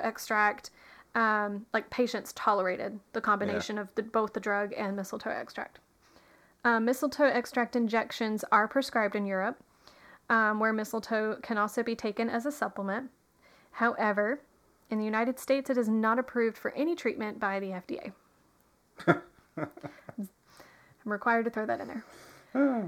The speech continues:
Speaker 1: Mistletoe extract has shown insulin-stimulating properties in
Speaker 2: Wow.
Speaker 1: rats with diabetes.
Speaker 2: Huh.
Speaker 1: There are studies showing that in both, that it both stimulates and modulates the immune system.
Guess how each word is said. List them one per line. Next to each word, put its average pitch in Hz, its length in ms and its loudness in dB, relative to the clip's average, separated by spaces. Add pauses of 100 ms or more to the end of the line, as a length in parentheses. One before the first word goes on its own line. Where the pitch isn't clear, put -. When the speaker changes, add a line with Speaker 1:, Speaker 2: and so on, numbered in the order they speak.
(140)
Speaker 1:
Mistletoe 330 440 6
extract 294 580 6
has - 460 2
shown 240 340 6
insulin-stimulating 262 1200 4
properties 214 640 0
in 220 240 0
Speaker 2:
Wow. 208 100 2
Speaker 1:
rats 214 380 6
with 247 160 0
diabetes. 226 720 0 (380)
Speaker 2:
Huh. 185 220 4 (1200)
Speaker 1:
There 254 200 6
are 247 180 6
studies 277 480 4
showing 247 460 6
that 220 180 4
in 226 200 4
both, 233 640 4 (480)
that 247 160 8
it 226 100 4
both 240 260 6
stimulates 311 920 4
and 240 200 2
modulates 226 680 4
the 220 140 0
immune 202 320 0
system. - 540 -10